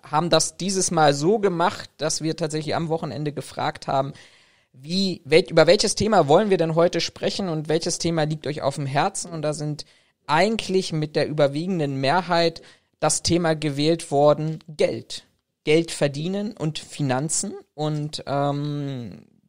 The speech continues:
nach diversen, auch tatsächlich, und das finde ich richtig gut, äh, Diskussionen und sehr, sehr netten Gesprächen in, über Direct Messaging haben wir, ähm,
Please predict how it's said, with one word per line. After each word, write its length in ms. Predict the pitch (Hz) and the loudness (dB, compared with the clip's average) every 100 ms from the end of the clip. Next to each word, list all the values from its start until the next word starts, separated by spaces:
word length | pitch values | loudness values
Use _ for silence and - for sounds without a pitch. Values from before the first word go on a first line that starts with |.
| 87 | -14
nach 440 | 156 160 165 165 - - | 2 6 6 6 -4 -8
diversen, 760 | 151 160 151 175 233 214 226 208 | -4 -2 8 10 10 6 0 0
auch 240 | 147 165 | 0 0
tatsächlich, 460 | - 175 170 180 160 | 0 0 2 2 0
und 60 | |
das 120 | 151 - | 0 0
finde 140 | 170 | -2
ich 100 | 156 | -2
richtig 320 | 175 - 175 | -4 -6 -8
gut, 280 | - 170 165 - - - - | -4 -6 -6 -16 -18 -20 -8
äh, 420 | - 147 151 143 | 4 6 8 6
Diskussionen 800 | 131 156 - 156 - 180 214 196 | 2 -4 -2 -4 2 4 4 2
und 180 | 156 156 | -2 2
sehr, 160 | 160 165 | 4 6
sehr 140 | 165 | 4
netten 260 | 160 165 160 | 2 -2 -4
Gesprächen 800 | 151 - 156 165 170 151 123 - | -4 -2 0 0 -2 -4 -8 -6
in, 440 | 143 147 143 131 | -4 -2 -4 -6
über 420 | - 139 131 120 - - _ | -8 4 6 6 2 -14 _
Direct 640 | 131 127 127 147 147 - | 0 4 6 6 4 4
Messaging 840 | 151 160 156 190 156 185 196 269 123 - | 2 4 4 -2 0 -2 -2 -6 -12 -2
haben 320 | 156 156 151 | 0 2 0
wir, 540 | 151 156 147 143 139 85 | 0 4 6 6 4 4
ähm, 500 | 135 135 139 135 | 4 4 4 0